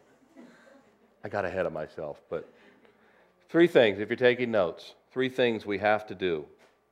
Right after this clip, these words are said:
Number one, if we go back to what we read in Proverbs chapter sixteen, I'll reread the verse to you.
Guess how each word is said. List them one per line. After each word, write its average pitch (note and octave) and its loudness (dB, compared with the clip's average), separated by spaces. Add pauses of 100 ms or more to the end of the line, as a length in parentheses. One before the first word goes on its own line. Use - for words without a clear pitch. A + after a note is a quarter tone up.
(340)
Number A#2 0
one, G#2+ 2 (240)
if A2+ -6
we A#2 -2
go C#3 6
back E3+ 8
to D3+ -6
what C3 -2
we A#2+ 0
read A#2 2
in A2 -8
Proverbs A2 0
chapter G2+ -4
sixteen, F2 -10 (800)
I'll F#2+ -6
reread G2+ -4
the G2 -8
verse F2 -2
to F2 -12
you. C#2+ -12